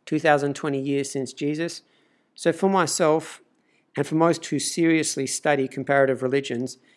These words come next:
it seems to me that Christianity does come up on top. So this is strictly at an academic level, not at a emotional needs level. So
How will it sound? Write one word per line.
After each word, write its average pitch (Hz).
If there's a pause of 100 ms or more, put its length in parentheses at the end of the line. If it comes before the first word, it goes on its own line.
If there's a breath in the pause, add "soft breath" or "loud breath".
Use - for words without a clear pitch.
(160 soft breath)
it 160
seems 190
to 170
me 160
that 131
Christianity 143
does 127
come 127
up 123 (200)
on 127
top. - (600)
So -
this 156
is 139
strictly 156
at 131
an 127
academic 135
level, 120
not 135 (120)
at 117 (100)
a 117 (480 soft breath)
emotional 131
needs 131
level. 110 (1080 soft breath)
So 127